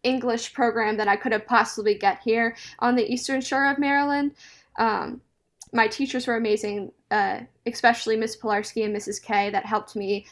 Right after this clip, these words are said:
learn how to proofread and write with, uh, a higher vocabulary and grammar. Um, but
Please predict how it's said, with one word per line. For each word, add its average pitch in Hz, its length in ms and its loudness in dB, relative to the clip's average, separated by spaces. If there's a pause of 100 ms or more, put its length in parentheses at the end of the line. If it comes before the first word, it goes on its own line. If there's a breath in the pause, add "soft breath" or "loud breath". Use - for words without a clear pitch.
learn 233 160 2
how 233 140 2
to 220 80 -2
proofread 208 560 0
and 214 160 -4 (300 loud breath)
write 240 420 6
with, 214 420 -4 (300)
uh, 202 380 2 (680)
a 202 140 2
higher 220 380 4
vocabulary 208 880 0
and 190 260 -8
grammar. 208 460 -2 (340 loud breath)
Um, 214 380 2 (380 soft breath)
but 262 280 10